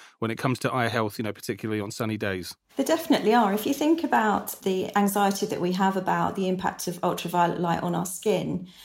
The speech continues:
Speaker 2: we should be still thinking about the impact that it has on our eyes as well. Because if it's harmful for our skin, it's, it's not that strange to suggest that it might be harmful to our eyes. And we do know that ultraviolet light can cause problems with,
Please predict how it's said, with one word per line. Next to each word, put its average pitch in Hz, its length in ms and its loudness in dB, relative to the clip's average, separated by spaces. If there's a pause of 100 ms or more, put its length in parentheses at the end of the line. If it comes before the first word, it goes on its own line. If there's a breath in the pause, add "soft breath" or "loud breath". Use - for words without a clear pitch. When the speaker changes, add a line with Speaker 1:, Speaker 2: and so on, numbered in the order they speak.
(220 loud breath)
Speaker 2:
we 247 120 2
should - 300 0
be 247 80 2
still 240 480 0
thinking 214 320 0
about 202 460 2
the 214 120 4
impact 208 440 -2
that 190 100 -4
it - 60 -6
has 202 260 0
on 196 140 2
our 196 140 4
eyes 190 320 2
as 175 140 -2
well. 170 440 2 (280 loud breath)
Because 214 200 2
if 214 80 4
it's 214 120 2
harmful 262 360 2
for 196 120 -2
our 190 80 0
skin, 175 440 -2
it's, 175 340 -4
it's - 400 -4
not - 400 -2 (140)
that - 500 0 (760 loud breath)
strange 170 540 2
to 196 60 0
suggest 180 360 -2
that - 120 0
it - 60 -2
might - 200 0
be 190 60 0
harmful 180 340 0
to 170 160 -4
our 175 160 2
eyes. 185 260 2
And 196 80 0
we 214 120 2
do 240 180 2
know 220 220 2
that - 200 -2
ultraviolet 175 600 -2
light 175 260 -4
can 185 460 -2 (180 loud breath)
cause 185 320 2
problems 170 540 -4
with, 170 240 -6